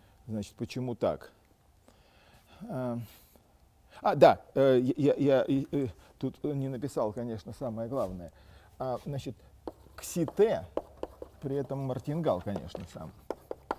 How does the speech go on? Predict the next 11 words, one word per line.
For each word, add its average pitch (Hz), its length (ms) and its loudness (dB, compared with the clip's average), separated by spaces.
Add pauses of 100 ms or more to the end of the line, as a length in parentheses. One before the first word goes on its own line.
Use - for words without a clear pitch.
(2000)
Значит, 117 240 -8 (300)
мартингал 151 680 -2
подставили, 156 880 4 (960)
э, 143 180 2
в 135 100 2
выпуклую 151 560 4
функцию. 107 580 -6 (720)
Так. 143 180 -12 (1800)
А, 110 200 -12 (680)
а, 147 140 -6
значит, 151 320 -8